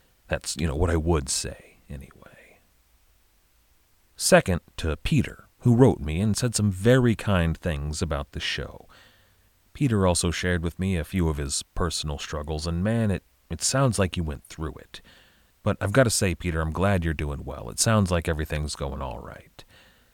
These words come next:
And if, in some small way, the show here managed to keep you entertained while you were going through everything, well,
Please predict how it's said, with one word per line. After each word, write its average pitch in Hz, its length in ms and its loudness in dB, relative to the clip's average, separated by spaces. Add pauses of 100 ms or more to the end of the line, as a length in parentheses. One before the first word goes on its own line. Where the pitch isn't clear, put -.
(800)
And 107 160 2
if, 131 240 2
in 87 80 2
some 107 260 6
small 95 440 2
way, 82 500 -4
the 85 80 -10
show 92 320 0
here 87 300 0
managed 87 480 0
to 69 180 -8
keep - 260 -2
you 95 140 4
entertained 87 560 2
while 80 120 -2
you 80 120 -2
were 78 80 -4
going 80 300 -2
through 85 240 -4
everything, 85 420 -4
well, 87 260 -4